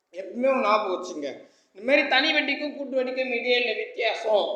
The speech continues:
ரெண்டு வருஷம்னு சொன்னா ஒரு டைப், மூணு வருஷம்னு சொன்னா இன்னொரு டைப். இந்த ரெண்டு டைப் தான் இருக்கு. இந்த மூணு வருஷத்துல ரெண்டாயிரத்தி இருபத்தி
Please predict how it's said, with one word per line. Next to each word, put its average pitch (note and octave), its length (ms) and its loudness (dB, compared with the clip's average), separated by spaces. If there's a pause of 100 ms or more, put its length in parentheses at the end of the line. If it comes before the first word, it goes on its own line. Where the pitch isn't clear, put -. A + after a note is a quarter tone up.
(320)
ரெண்டு C#4 300 0
வருஷம்னு C#4+ 460 2
சொன்னா C4 240 -2
ஒரு A#3+ 180 4
டைப், A3+ 300 -2 (200)
மூணு C4+ 220 0
வருஷம்னு B3+ 400 0
சொன்னா A#3 200 -2
இன்னொரு G#3 380 0
டைப். D3 220 0 (160)
இந்த F3 160 -4
ரெண்டு A3+ 180 -2
டைப் B3 300 4
தான் B3 240 2
இருக்கு. A3+ 280 -4 (380)
இந்த - 140 -16
மூணு D4+ 280 4
வருஷத்துல D#4 460 4
ரெண்டாயிரத்தி D4 600 2
இருபத்தி C4+ 460 -2